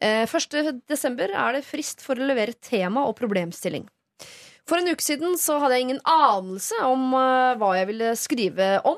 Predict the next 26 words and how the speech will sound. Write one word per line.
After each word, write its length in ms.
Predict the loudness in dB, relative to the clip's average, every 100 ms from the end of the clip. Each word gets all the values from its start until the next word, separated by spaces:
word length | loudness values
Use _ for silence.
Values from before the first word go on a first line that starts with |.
| 0
og 140 | 2
jeg 80 | 2
hadde 300 | 0 -4 -4 -2
ingen 300 | -2 -2 -4
å 100 | -6
skrive 560 | -4 -2 0 0 -2 -2
med. 400 | -4 0 0 -2 -4
Og 60 | 0
jeg 100 | 0
vil 140 | 0 -6 -6
absolutt 500 | -6 _ -8 -8 -8 -12
ikke 180 | -10 -8
skrive 300 | -4 -2 -2
alene. 240 | -2 -4 -12 _ _ _ _ -20 -16 -4
Bachelorlederen 840 | -4 -2 -6 -4 0 2 2 0 -2
min 180 | -2 0
ga 200 | 0 0
meg 240 | 0 -2
informasjon 600 | -2 -4 -8 -8 -6 -4
om 100 | 0
en 100 | 0 2
annen 320 | 2 2 -2
som 160 | -8 -8
også 240 | -6 -2
var 160 | 2 2
alene. 240 | 0 -2